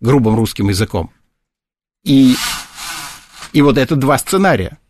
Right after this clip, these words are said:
Европа, когда им говоришь о том, что "а вы-то за какой сценарий?",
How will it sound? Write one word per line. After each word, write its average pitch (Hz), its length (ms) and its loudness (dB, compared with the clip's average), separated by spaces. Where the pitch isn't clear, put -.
Европа, 135 680 0
когда 131 240 2
им 120 100 2
говоришь 127 300 0
о 117 40 -4
том, 120 160 -2
что - 180 -4
"а 151 160 0
вы-то 180 280 0
за 117 140 -2
какой 185 280 0
сценарий?", 104 560 -2